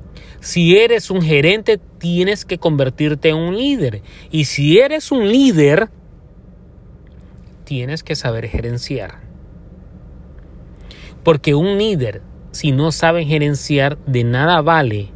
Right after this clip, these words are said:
que inspire a sus seguidores, que inspire a sus trabajadores a alcanzar ciertas metas y objetivos, si los recursos que tiene el líder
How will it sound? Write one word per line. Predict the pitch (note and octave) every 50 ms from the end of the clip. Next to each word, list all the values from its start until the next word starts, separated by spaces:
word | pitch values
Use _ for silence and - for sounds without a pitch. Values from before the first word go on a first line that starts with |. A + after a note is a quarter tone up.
| - - - - - - - - -
que | - C3
inspire | B2+ B2 A#2 A2 - - - - - E3 F#3 F#3 F#3+
a | F#3
sus | - - E3+ -
seguidores, | - D3+ C#3 C3+ C3 B2+ A#2+ A#2+ A#2+ A#2+ A#2 -
que | - - -
inspire | - - - B2 B2 B2+ D3+
a |
sus | D3+ - F#3 F3
trabajadores | E3+ E3+ E3 D#3+ D3+ D#3 D3+ C3+ B2+ B2 A#2+ A#2+ B2 A#2 - - - - - -
a | - C3
alcanzar | C3 A#2+ - B2 G#2+ G#2 G#2 - E3 D3 D3
ciertas | - - D#3+ D#3 D#3 - D#3+ D3+
metas | D3+ D3 D3+ D3+ C#3+ E3+ D#3+ - -
y |
objetivos, | A2 F#2+ A2 A#2+ - - F#3 G3+ G3+ F3+ - - - - - - -
si | - - F#3 F3+
los | E3+ E3+ D#3+
recursos | D#3+ D#3+ D#3 D3 C#3 - G#3+ B3 C#4+ D4 - - E3 C#3
que | - - C#3
tiene | B2+ - F#3 F#3+ F#3+
el | F3 F#3
líder | G#3+ A#3 A3+ A#3 A#3 G#3 G3+